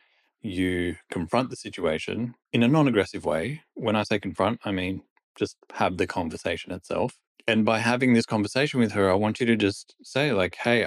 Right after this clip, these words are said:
I can see why you would navigate this situation around me because of my history and the way I've reacted in the past. But I've got to tell you, like, I think I, I think I'm feeling a bit disappointed about that, that you felt like you couldn't just tell me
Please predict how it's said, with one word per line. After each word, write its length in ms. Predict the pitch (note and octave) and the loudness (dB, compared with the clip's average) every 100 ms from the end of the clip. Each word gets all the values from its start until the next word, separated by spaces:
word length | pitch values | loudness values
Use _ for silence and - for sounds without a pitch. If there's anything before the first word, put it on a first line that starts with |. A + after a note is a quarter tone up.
| D#2 | -2
I 60 | |
can 160 | - G2+ | -6 -6
see 180 | - G2+ | 0 0
why 540 | F#2+ E2+ F2+ C3 D#3 _ _ _ _ - | 4 2 4 0 -4 _ _ _ _ -2
you 160 | G2 | 0
would 320 | G2 G2 G2 - _ _ - | 2 0 0 -10 _ _ -8
navigate 560 | A#2+ G#2 G2 G#2 G2+ A2+ | -4 0 0 2 0 0
this 140 | A2 | -6
situation 500 | G2+ - F#2 F2+ G2+ | -10 -2 0 0 -4
around 380 | E2+ E2+ F2 G#2+ | -4 -2 -2 -2
me 300 | A#2+ D3 - | -2 -4 -6
because 300 | - - G2 | -6 -4 -4
of 80 | F2+ | -4
my 100 | E2+ | -8
history 400 | - - - G2+ | -6 -10 -4 -4
and 80 | G2 | -2
the 60 | |
way 160 | F2 F2 | -4 -4
I've 100 | F2 | -4
reacted 400 | E2+ F2+ - F#2+ | -6 -8 -10 -10
in 60 | F2+ | -10
the 80 | |
past. 480 | D#2+ - A#3 - _ _ _ _ _ _ _ _ _ _ - | -6 -4 -4 -6 _ _ _ _ _ _ _ _ _ _ 2
But 100 | G#2+ | 4
I've 60 | |
got 100 | G#2+ | 4
to 60 | A2 | 0
tell 220 | - C3 | 4 4
you, 160 | C3+ F2 | 4 4
like, 280 | F2+ - - _ _ _ _ _ _ - | 2 0 -10 _ _ _ _ _ _ -14
I 60 | |
think 260 | - A2 G2+ | -2 -2 2
I, 240 | G#2 G#2 G2+ | 2 2 -2
I 140 | A2 | -8
think 220 | - G#2 | -2 0
I'm 100 | G#2+ | 0
feeling 300 | F#2+ G#2+ G2+ | 0 0 0
a 20 | G2 | 0
bit 140 | G#2 | -2
disappointed 500 | - - A2 B2 C3 | -4 -6 -2 0 0
about 260 | G#2 F2 - | -2 -2 -2
that, 260 | E2+ F#2 _ _ _ _ _ _ _ _ _ _ | -4 -4 _ _ _ _ _ _ _ _ _ _
that 100 | G2 | -2
you 160 | F#2 G2 | 0 0
felt 160 | G#2+ G2 | 2 0
like 160 | F2+ | 0
you 80 | A2 | -4
couldn't 240 | G2 F2+ | -4 -4
just 180 | F2 - | -6 -6
tell 180 | - F2 | -8 -8
me 200 | - | -8